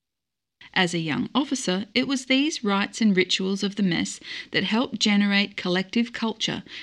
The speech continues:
and in doing so, created the framework through which a belief system could take shape. Ultimately, this is best characterised through the Chinese proverb, "Tell me and I'll forget.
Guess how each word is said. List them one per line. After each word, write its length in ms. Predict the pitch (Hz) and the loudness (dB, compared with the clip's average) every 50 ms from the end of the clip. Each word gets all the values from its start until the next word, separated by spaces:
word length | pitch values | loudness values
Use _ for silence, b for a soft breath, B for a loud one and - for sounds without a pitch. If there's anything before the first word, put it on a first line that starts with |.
| B B | B B
and 160 | - - 175 | -2 0 0
in 180 | 165 170 165 165 | 2 0 0 0
doing 340 | - 233 247 262 277 262 247 | 2 4 6 8 10 10 8
so, 400 | 254 - 185 175 170 180 214 254 - _ _ | 8 6 0 -2 -2 -2 -2 -4 -8 _ _
created 460 | - 226 214 202 190 196 196 208 - | -2 0 2 2 2 0 -2 -4 -4
the 60 | - | -6
framework 640 | 175 - - - 262 277 277 233 190 156 - - - | -8 -6 0 4 6 8 8 8 6 4 0 -4 -8
through 220 | - - - 190 190 | -6 -2 -2 0 2
which 300 | 208 214 - - - - | 2 0 0 -2 -4 -4
a 60 | - 190 | -4 -4
belief 420 | 175 196 190 190 220 247 247 - | -2 -2 0 0 0 0 0 -2
system 440 | - - 339 - - - 175 180 190 | -4 -6 -6 -6 -4 -4 -2 -2 -2
could 260 | - - 226 214 - | -2 -2 -4 -4 -4
take 300 | - 156 127 - - - | -4 -4 -4 -4 -4 -4
shape. 420 | - - - 233 208 165 - - - _ _ _ _ _ _ _ _ _ _ _ _ _ _ _ _ _ _ _ | -2 0 0 0 -2 -2 -4 -10 -16 _ _ _ _ _ _ _ _ _ _ _ _ _ _ _ _ _ _ _
Ultimately, 680 | 165 170 170 - - 190 185 180 - 226 262 302 302 B B B B B B B | -2 -2 -2 2 2 2 2 2 4 4 4 4 2 B B B B B B B
this 180 | 220 233 233 302 | 0 0 2 0
is 120 | 294 - | -4 -6
best 400 | - _ 202 208 226 - - - | -4 _ 0 0 0 -2 -4 -8
characterised 800 | - - 196 180 175 - - - 180 175 170 170 180 170 - - | -6 -4 -2 -2 -2 -2 -2 -4 -2 -2 -2 -2 -2 -4 -6 -4
through 160 | - 185 180 | -2 0 0
the 80 | 175 | 0
Chinese 540 | 175 - - 202 180 175 175 175 175 175 - | 2 0 0 2 2 2 2 2 0 -2 -4
proverb, 560 | - - - 190 185 175 175 147 123 - - - B B B B B B _ - | -6 -6 -4 -4 -2 -2 -4 -6 -6 -6 -8 -12 B B B B B B _ -6
"Tell 300 | - - 214 233 262 254 | -2 2 6 8 8 8
me 380 | 208 160 131 135 196 - - _ | 8 6 4 0 -2 -4 -6 _
and 160 | 190 185 175 | 0 0 0
I'll 180 | 180 175 175 180 | 0 0 -2 -4
forget. 600 | - - 208 185 226 214 185 - - - - - | -2 -4 -4 -2 0 -2 -2 -2 -4 -8 -10 -10